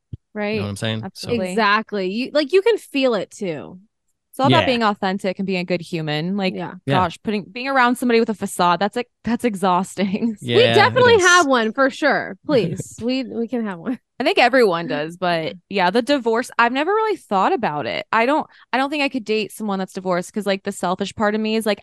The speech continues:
Speaker 1: I wanna be the first, like, I want each other to be each other's first wedding. And I feel like
Speaker 2: Right.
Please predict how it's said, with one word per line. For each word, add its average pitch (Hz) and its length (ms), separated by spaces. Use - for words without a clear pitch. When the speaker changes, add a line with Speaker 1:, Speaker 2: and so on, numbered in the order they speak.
Speaker 1:
I 220 240
wanna 226 260
be 190 400
the 202 120
first, 185 440
like, 202 120
I 196 80
want 190 140
each 196 180
other 185 180
to 190 80
be 190 120
each 190 120
other's 185 240
first 202 560
wedding. 196 640
And 185 100
I 190 80
feel 202 260
like 202 220
Speaker 2:
Right. 117 220